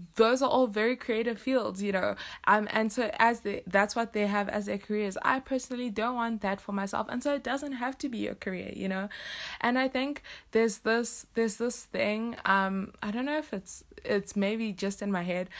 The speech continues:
but I think there's this thing of people think that every person who does YouTube wants to become famous and have a million views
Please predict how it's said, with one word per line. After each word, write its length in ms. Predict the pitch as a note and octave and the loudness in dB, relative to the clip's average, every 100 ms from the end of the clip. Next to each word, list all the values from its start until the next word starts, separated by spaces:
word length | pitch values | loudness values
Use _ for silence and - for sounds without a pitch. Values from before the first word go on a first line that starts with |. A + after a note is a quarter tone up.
| - - | -14 2
but 120 | B3+ | 6
I 100 | C4+ | 6
think 200 | C#4 C#4+ | 4 2
there's 180 | C4 B3+ | 2 4
this 140 | B3 | 0
thing 240 | - B3 A#3 | 0 2 2
of 180 | A#3 - - - | 0 -6 -20 -6
people 260 | B3 B3+ | 4 4
think 200 | B3+ A#3+ | 4 0
that 200 | A3+ G#3+ | 2 2
every 280 | - A3 B3+ | 0 -2 -2
person 520 | - A3+ G#3 A3+ A3 G#3+ | -2 -4 -2 -2 0 -2
who 220 | G3+ A3+ | -2 0
does 300 | G#3+ A3 G3 | 2 2 2
YouTube 540 | G3+ A3 - G#3 G#3 - - - | -2 -2 -2 -2 -2 -8 -18 0
wants 320 | G3 A3 - | 2 2 0
to 60 | B3 | -2
become 320 | G#3+ A3+ A3+ | -2 0 -2
famous 440 | A3 G#3+ G#3 G#3 - | 0 0 2 0 0
and 160 | G3+ | 0
have 140 | G#3+ A3+ | 2 2
a 40 | |
million 420 | G#3 G#3 G#3 G3+ | 2 2 2 2
views 440 | G3 F#3+ F#3+ F#3 | 0 -4 -4 -8